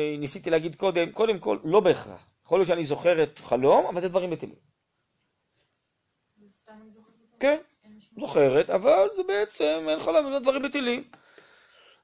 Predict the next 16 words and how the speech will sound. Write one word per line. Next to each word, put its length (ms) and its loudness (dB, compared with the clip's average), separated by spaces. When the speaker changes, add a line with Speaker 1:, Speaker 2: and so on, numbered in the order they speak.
Speaker 1:
אבל 600 4
אולי 580 8
אם 100 -4
אני 100 -4
זוכרת 480 0
איזה 160 -8
חלום 640 0
שחוזר 720 2
כל 280 -8
הזמן, 880 0
וחלום 680 -2
שמטריד 480 -10
אותי, 300 -10
אז 300 2
ראוי 260 2
לברר, 360 -6